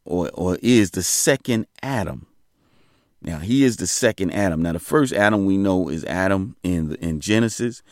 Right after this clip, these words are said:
Now, let's, let's look at Genesis one, verses twenty-six and thirty, and let's look at what God designated we should be. He says, "And God said, 'Let us make man in our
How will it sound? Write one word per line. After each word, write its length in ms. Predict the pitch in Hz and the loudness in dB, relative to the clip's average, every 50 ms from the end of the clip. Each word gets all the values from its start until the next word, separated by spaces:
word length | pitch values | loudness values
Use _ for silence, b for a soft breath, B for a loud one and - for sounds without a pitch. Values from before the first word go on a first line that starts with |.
| B B B B B B | B B B B B B
Now, 280 | B 107 104 98 95 - | B 2 2 2 2 -2
let's, 480 | - - 131 143 156 180 - - - - b b b b b b | -2 2 4 6 6 6 4 0 -6 -12 b b b b b b
let's 460 | b - 117 131 151 175 196 180 - | b 2 6 8 8 8 6 4 0
look 420 | - 117 120 127 139 147 143 - - | -2 -2 0 2 4 4 4 4 4
at 160 | 104 98 87 | 2 2 2
Genesis 480 | 87 110 120 117 107 92 - 95 87 92 | 2 4 4 4 4 2 0 -4 -4 -4
one, 400 | 92 104 110 107 101 92 90 76 | -2 2 4 4 4 4 2 2
verses 360 | 78 98 95 90 - 80 - | 2 0 0 0 -4 -8 -10
twenty-six 600 | - - 120 110 98 92 - - 101 95 - 90 | -6 -4 -2 0 0 -2 -2 -4 -4 -4 -2 -2
and 160 | 85 82 - | -4 -2 -2
thirty, 380 | - 107 117 117 120 135 156 - B B B B B B B B B | 2 2 2 2 2 -2 -6 -12 B B B B B B B B B
and 280 | - 98 101 104 107 123 | 2 4 6 6 6 6
let's 320 | 147 175 175 170 - - | 6 4 4 2 0 -2
look 400 | 117 117 117 127 131 131 131 - - - | 0 0 2 4 2 2 2 -2 -4 -4
at 280 | 101 92 - - - | -2 -2 -2 -4 -6
what 500 | 78 87 87 92 98 95 90 - - 78 | -6 -4 -2 2 2 2 2 0 -4 -6
God 560 | 78 98 101 101 98 95 90 87 82 82 76 - - _ - 71 69 71 67 | -2 -2 0 0 0 0 -2 -2 -4 -6 -8 -10 -14 _ -16 -16 -16 -12 -4
designated 1080 | 80 101 110 120 117 98 90 90 87 80 80 85 - 82 82 80 76 71 65 73 71 69 - _ _ _ _ _ _ _ _ _ _ _ - | 0 2 2 2 2 0 -2 -2 -2 -2 -2 -4 -4 -4 -4 -4 -4 -6 -6 -8 -10 -10 -12 _ _ _ _ _ _ _ _ _ _ _ -16
we 260 | 76 73 76 98 98 | -12 -6 -2 -2 -2
should 400 | 76 71 - - 78 71 64 - | -2 -4 -6 -6 -6 -8 -6 -6
be. 320 | 110 107 80 - - 65 - b b b b b b b b b b b b | -6 -4 -4 -6 -10 -14 -18 b b b b b b b b b b b b
He 140 | 87 95 | 0 0
says, 300 | 87 - 87 87 85 69 | 0 0 0 0 0 0
"And 180 | - 87 85 76 | -2 -4 0 2
God 300 | 101 101 104 113 110 104 | 2 4 4 4 2 0
said, 260 | - 113 98 87 80 | 0 2 2 2 2
'Let 240 | 82 90 101 107 110 | 2 4 4 4 4
us 180 | 107 104 - - | 4 2 0 0
make 240 | 101 101 95 - | 0 0 0 0
man 380 | - 87 87 90 87 85 87 87 | 0 0 0 0 0 0 0 -2
in 180 | - - 80 78 | -4 -4 -6 -6
our 300 | 73 73 73 73 71 | -6 -6 -8 -8 -8